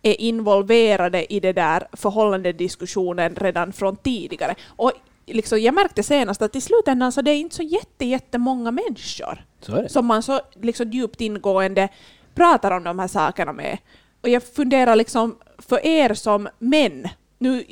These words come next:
Speaker 1: gör jag igen en sån här generalisering. Jag vet inte hur mycket ni pratar sådär känslor och, och förhållandeproblem och så här, men jag har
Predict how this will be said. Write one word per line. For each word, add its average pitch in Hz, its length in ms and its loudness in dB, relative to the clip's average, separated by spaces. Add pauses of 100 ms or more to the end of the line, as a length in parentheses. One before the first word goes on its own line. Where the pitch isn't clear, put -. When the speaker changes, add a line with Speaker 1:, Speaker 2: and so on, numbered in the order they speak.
(100)
Speaker 1:
gör 233 340 0
jag 196 280 4
igen 208 260 0
en 185 100 -4
sån 202 100 -4
här 202 60 0
generalisering. 202 920 0
Jag 202 60 -6
vet 220 180 -2
inte 208 160 -8
hur 233 40 -4
mycket 233 240 -4
ni 208 60 -6
pratar 226 420 -2 (340)
sådär 190 400 0
känslor 190 680 -2
och, 170 520 0
och 180 60 -2 (360)
förhållandeproblem 190 1200 2
och 196 100 -8
så 208 80 -8
här, 233 380 2
men 202 140 -6
jag 226 120 2
har 247 220 0